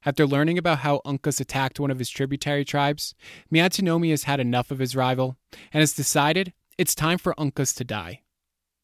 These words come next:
Following behind him are a thousand warriors who are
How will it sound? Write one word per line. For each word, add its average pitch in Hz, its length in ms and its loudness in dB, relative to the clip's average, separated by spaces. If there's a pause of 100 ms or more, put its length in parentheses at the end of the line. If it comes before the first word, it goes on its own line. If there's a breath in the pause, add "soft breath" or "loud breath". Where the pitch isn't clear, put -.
(300 loud breath)
Following 160 440 6
behind 143 400 2
him 147 200 0 (200 soft breath)
are 165 100 2
a 156 40 2
thousand 165 540 2
warriors 131 440 2
who 131 120 -4
are 127 100 -2